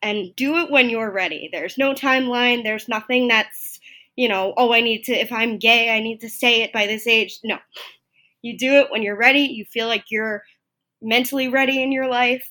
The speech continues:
And when you're, when you feel like you're, you have people to come out to also, it's also a great, you know, having those moments of, of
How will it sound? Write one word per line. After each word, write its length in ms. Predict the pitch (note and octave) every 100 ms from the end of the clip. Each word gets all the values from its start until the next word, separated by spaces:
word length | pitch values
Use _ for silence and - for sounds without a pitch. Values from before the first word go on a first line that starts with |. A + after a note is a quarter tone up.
| -
And 400 | F#3+ F#3 F#3+ - _
when 220 | A3 G#3+ A3+
you're, 260 | A#3+ B3+ -
when 180 | B3+ C#4
you 100 | D4
feel 240 | - D4+
like 260 | E4 D#4+ -
you're, 260 | D#4 D#4+ -
you 120 | C4
have 200 | C#4+ C#4
people 260 | - D4 C4+
to 80 | B3
come 160 | A#3 G3+
out 200 | E3+ -
to 160 | - -
also, 480 | - - - - B3 -
it's 140 | G#3 G3
also 320 | F#3+ - F#3+
a 40 |
great, 440 | F3 E3+ F3 D#3 - _ _
you 120 | - F3+
know, 160 | E3
having 360 | E3+ E3+ A3 A3+
those 220 | A3+ G3+
moments 400 | G#3 G#3 A3 G#3+
of, 100 | G3 _ E3+
of 160 | G3